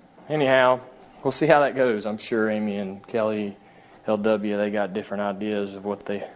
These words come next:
think this trip's gonna be like, and I'll probably have to compromise. But I know I'm gonna enjoy it.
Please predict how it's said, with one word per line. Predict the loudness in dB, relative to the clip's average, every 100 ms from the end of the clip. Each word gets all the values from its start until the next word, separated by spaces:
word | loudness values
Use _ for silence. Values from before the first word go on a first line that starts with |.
| -20 -20 -20 -18
think | -14
this | -12 -10
trip's | -8 -8
gonna | -8
be | -6 -4
like, | -2 -2 -4
and | -10 -12 -18 -20 -20 -20 -14
I'll | -2
probably | -2 0
have | -2 -4
to |
compromise. | -4 -4 -4 -4 -2 -4 -8 -8
But | -4 -4 -8 -20 -6
I | 0
know | 2 4 6 6
I'm | 4
gonna | 4 2
enjoy | 2 2 2 2
it. | 0